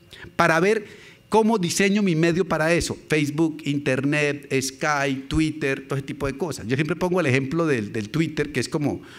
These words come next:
un aforista contemporáneo, que uno no puede tuitear mañana. "No, me gustó tu tweet de ayer, veinticuatro horas después, quiero comentarte". ¿Ve? Es online, es sobre el momento. O sea, el ritual es la emoción de poderse imaginar algo rapidísimo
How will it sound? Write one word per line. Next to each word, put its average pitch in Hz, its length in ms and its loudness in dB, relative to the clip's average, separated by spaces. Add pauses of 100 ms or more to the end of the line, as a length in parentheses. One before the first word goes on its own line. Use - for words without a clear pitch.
(140)
un 135 160 2
aforista 151 460 0
contemporáneo, 151 720 0 (680)
que 185 140 2
uno 202 80 4
no 220 180 2
puede 220 200 6
tuitear 180 580 2
mañana. 156 560 2 (1080)
"No, 233 140 4
me 202 120 4
gustó 170 280 4
tu 233 140 2
tweet 233 200 2
de 196 100 4
ayer, 202 340 2
veinticuatro 139 600 0
horas 196 100 4
después, 160 460 2
quiero 185 180 2
comentarte". 170 680 2 (680)
¿Ve? 160 160 0 (260)
Es 170 260 2
online, 202 580 4
es 165 140 4
sobre 208 180 2
el 180 60 0
momento. 170 420 2
O - 20 -8
sea, 139 100 -2
el 127 60 -2
ritual 175 360 2
es 214 80 2
la 220 80 4
emoción 196 580 2
de 214 100 0
poderse 202 420 0
imaginar 151 420 0
algo 190 200 2
rapidísimo 226 960 0